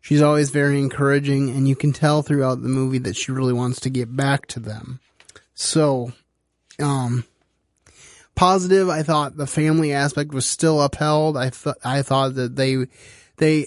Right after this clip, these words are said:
at, by the end of the movie, they kinda realized the only way they're gonna fight this crime is together,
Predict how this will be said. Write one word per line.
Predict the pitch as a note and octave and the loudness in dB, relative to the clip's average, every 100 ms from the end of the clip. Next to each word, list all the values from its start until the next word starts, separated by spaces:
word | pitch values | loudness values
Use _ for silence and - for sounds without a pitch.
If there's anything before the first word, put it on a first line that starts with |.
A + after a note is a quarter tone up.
| - | -2
at, | D#3 D3 | -4 0
by | D#3 | 0
the | E3 E3+ | 2 2
end | F#3 | 2
of | E3 | 2
the | |
movie, | D3+ D#3+ D#3+ | 2 4 4
they | D3 C#3+ | 4 2
kinda | D3 D3 C#3+ | 2 2 2
realized | D3 C#3+ C#3+ | 2 2 0
the | C#3+ | 0
only | C#3+ D#3+ | 2 2
way | D3 | 2
they're | C#3+ | 2
gonna | C#3 C3+ | 0 -2
fight | B2+ D3 D3+ D#3 | 0 0 0 0
this | C3+ C3 - | -2 -2 -6
crime | - E3+ F3 C3 B2+ B2+ C3 - | 0 4 4 2 -2 -6 -8 -6
is | D#3 C3+ C3+ - | -2 0 0 -4
together, | C#3 C#3+ D3 B2+ A#2 D3 | -2 2 2 2 -2 -8